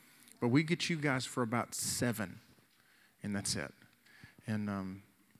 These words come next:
and so they fly by. But these seven years are so important. In fact, I'm gonna talk a little bit about it tonight.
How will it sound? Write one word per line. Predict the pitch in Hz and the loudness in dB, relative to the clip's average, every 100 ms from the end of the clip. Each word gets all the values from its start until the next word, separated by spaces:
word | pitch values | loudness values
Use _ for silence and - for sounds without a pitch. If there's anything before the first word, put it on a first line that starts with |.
| - | 0
and | 120 | 0
so | - 131 120 113 - | 2 4 4 2 0
they | 123 | -2
fly | - 131 127 | 2 4 4
by. | 117 117 107 - - _ _ _ _ - - - - | 4 0 -2 -6 -20 _ _ _ _ -20 -20 -6 -2
But | 135 | 2
these | 151 - | 4 6
seven | - 160 151 151 | 6 6 6 4
years | 143 143 135 | 4 4 2
are | 123 | 0
so | 120 - - - - 143 147 139 139 123 | -2 -4 -4 -4 -4 0 4 6 4 2
important. | 120 120 - - 135 117 - - - - | -4 -8 -12 -2 0 0 -4 -10 -8 -8
In | |
fact, | - 131 135 | 0 2 2
I'm | |
gonna | 123 | -2
talk | - 135 123 | -2 -2 0
a | |
little | 123 113 | -2 -2
bit | 120 | -2
about | 113 113 | -2 -2
it | 117 | -2
tonight. | - 120 117 110 | -6 -2 -2 -4